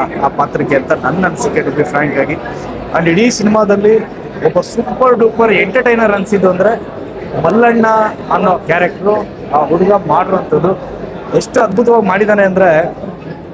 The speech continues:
ಸಿ ಸರಸ್ವತಿ ಯಾವ ರೂಪದಲ್ಲಿ ಯಾರು ಒಲಿತಾಳೆ ಅಂತ ನಾವು ಹೇಳೋದಕ್ಕಾಗಲ್ಲ. ಅಷ್ಟು ಅದ್ಭುತವಾಗಿ ಆ ಹುಡುಗ ಅಭಿನಯಿಸಿದ್ದಾನೆ.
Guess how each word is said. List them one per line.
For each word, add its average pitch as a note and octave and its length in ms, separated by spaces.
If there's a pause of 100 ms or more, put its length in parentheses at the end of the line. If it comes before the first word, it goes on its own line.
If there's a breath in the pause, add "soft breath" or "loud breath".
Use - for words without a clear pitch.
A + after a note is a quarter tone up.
ಸಿ F#3+ 200
ಸರಸ್ವತಿ G#3 640
ಯಾವ F3 240
ರೂಪದಲ್ಲಿ F#3+ 640
ಯಾರು D#3 340
ಒಲಿತಾಳೆ E3+ 380
ಅಂತ D3+ 120
ನಾವು D3+ 180
ಹೇಳೋದಕ್ಕಾಗಲ್ಲ. C3 580 (600)
ಅಷ್ಟು F3 400
ಅದ್ಭುತವಾಗಿ G#3 800
ಆ F3+ 100
ಹುಡುಗ E3+ 300
ಅಭಿನಯಿಸಿದ್ದಾನೆ. E3 1160